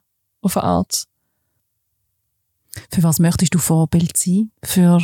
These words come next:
Speaker 2: eine nächste Generation? Für was möchtest du stehen?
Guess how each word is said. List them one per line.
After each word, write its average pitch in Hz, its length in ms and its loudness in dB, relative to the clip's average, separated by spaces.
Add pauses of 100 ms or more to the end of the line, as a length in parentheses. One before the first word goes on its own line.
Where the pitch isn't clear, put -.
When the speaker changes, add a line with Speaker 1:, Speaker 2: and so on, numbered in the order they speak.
(260)
Speaker 2:
eine 175 160 4
nächste - 240 0
Generation? 185 680 2 (1500)
Für 180 120 -6
was 175 160 2
möchtest 170 380 0
du 185 40 0
stehen? 175 380 -2